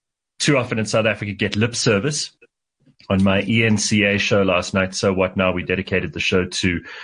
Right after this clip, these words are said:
women's issues as well. I think something which, uh, many people are doing, but the difference I hope to make today is that we're speaking to some people who have incredible insights, first-hand information, and some very useful research, uh, as well as some strong activism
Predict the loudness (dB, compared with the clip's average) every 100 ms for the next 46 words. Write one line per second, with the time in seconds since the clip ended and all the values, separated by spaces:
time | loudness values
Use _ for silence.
0 | -18 -2 2 4 2 0 0 0 0 -4
1 | 0 2 2 0 -2 -4 -2 0 0 0
2 | -2 -4 -12 -14 -20 -20 -4 0 2 4
3 | 2 0 0 -2 2 2 2 -2 -6 -10
4 | -6 -2 -2 0 -2 0 -2 0 -2 -2
5 | 0 0 0 -2 0 2 0 -2 -4 -4
6 | -4 -4 -4 -6 -4 -4 -4 -4 -2 -2
7 | -2 0 0 0 -6 -20 -20 -20 _ 0
8 | 0 2 0 0 -2 0 0 0 0 -2
9 | -6 -2 -2 0 -2 0 -4 -4 -2 -2
10 | -2 -4 -2 -4 -4 -6 -2 0 2 2
11 | 0 0 -2 -2 -2 0 0 0 -2 -6
12 | -8 _ _ -20 _ -2 0 0 2 2
13 | 2 0 -2 -4 -4 0 0 0 -2 -4
14 | -2 -4 -2 -4 -8